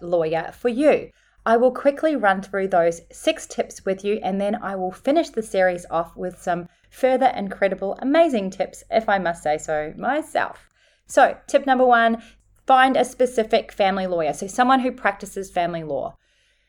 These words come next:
Two, find someone on Google, look at their reviews or a referral. Three, interview your lawyer. Four,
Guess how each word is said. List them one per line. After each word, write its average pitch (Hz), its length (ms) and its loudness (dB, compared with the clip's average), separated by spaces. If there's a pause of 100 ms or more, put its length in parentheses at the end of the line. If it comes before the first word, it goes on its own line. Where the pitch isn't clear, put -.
(280)
Two, 285 520 2 (340)
find 269 320 4
someone 233 300 2
on 190 240 -2
Google, 247 640 2
look 262 220 2
at 277 120 -6
their 262 160 4
reviews 175 500 0 (120)
or 202 440 4
a 202 80 -4
referral. 160 720 -4 (360)
Three, 254 540 4 (140)
interview 262 500 2
your 233 220 2
lawyer. 147 480 -4 (580)
Four, 269 600 2